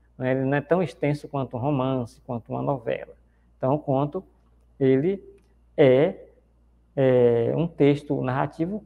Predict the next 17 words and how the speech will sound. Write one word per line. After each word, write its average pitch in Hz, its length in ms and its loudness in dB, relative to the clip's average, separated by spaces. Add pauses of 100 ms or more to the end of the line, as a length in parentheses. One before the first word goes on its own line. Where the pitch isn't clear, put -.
curto, 165 560 0 (340)
com 151 160 0
poucas, 143 640 -2
com 147 200 -6
poucos 147 720 -4 (100)
fatos, 123 800 2 (140)
né? 143 400 -4 (140)
E 156 80 -6
com 151 180 -2
poucos - 340 -6
personagens. - 960 -8 (300)
Quais 214 200 6
são 214 100 0
as 208 100 -6
características 160 800 0
do 180 100 -2
conto? - 640 -12